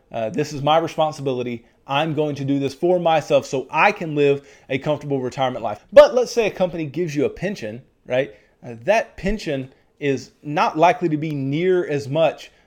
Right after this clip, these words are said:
uh, as either you want it to be in retirement, right? It might be enough to live on, right? But how much margin can you really create with the pension that they're gonna give you, right?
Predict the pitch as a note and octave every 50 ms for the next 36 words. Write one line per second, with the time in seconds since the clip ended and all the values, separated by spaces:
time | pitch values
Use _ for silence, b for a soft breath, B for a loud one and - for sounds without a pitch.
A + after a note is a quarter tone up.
0 | b _ - A#2 A#2 A#2 A2+ - C3 B2+ B2+ B2+ B2+ B2 A#2 B2 - - _ -
1 | D3 C#3+ B2 C3+ B2+ B2+ B2 A#2 B2 D3 C#3 A#2+ B2 B2 B2+ C#3+ D#3 C4+ C4 -
2 | - E3+ D#3+ G3+ G#3 G#3+ A3+ A3 - _ _ F3+ G3 G3+ G3 - G3 G#3 G#3+ A3
3 | A#3 F#3+ G#3+ A3+ A#3+ G#3 C4 D4+ C#4 C4+ B3 G3+ F#3+ G3+ G3 F3+ F3 D#3+ D#3 -
4 | - C#3 B2 B2 D#3+ G#3 C#3 C3+ A2+ A2+ A#2+ C#3 C#3 b b b b b b D#3
5 | E3 - B B B - D#3+ F#3+ F3+ F#3 - - A3 A#3 A3+ A3+ A3 G3 - B2+
6 | C3 C3+ C3+ D3 D#3+ E3+ D3 D3 D#3 D3+ C3+ D#3 D3 D3 C#3+ C3+ C#3+ D3 C#3+ C3+
7 | - - - D3 E3 D3 B2 C3 B2 A#2 - - C3+ B2+ - - C3+ B2 A2+ -
8 | B2+ A#2 A#2 A2+ A2+ G#2+ - C#4+ D#3 A#2+ G2+ F2 - b b b b b b -
9 | B2 C3+ C3+